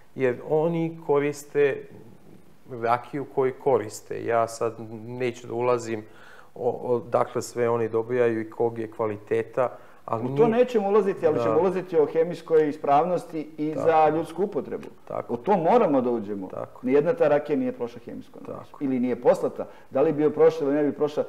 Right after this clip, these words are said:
Speaker 2: zašto bi neko tu gatao ili pričao nešto?
Speaker 1: Ja mislim da, da u budućem mi moramo da gledamo na rakiju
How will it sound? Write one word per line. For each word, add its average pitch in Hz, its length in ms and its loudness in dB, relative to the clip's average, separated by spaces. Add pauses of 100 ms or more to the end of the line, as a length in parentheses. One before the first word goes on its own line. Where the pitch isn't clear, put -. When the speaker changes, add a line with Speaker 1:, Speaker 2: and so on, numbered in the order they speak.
(140)
Speaker 2:
zašto 147 400 0
bi 151 120 -2
neko 143 260 -2
tu 139 200 -6
gatao 120 540 0 (280)
ili 123 180 -4
pričao 113 460 -6
nešto? 98 260 -10 (240)
Speaker 1:
Ja 139 260 0
mislim 151 320 -2
da, 131 120 -2 (340)
da 123 80 -6
u 120 140 -6
budućem 147 640 -6
mi 135 80 -8
moramo 135 400 -2
da 123 100 -4
gledamo 123 420 -2
na 117 160 -4
rakiju 123 360 -4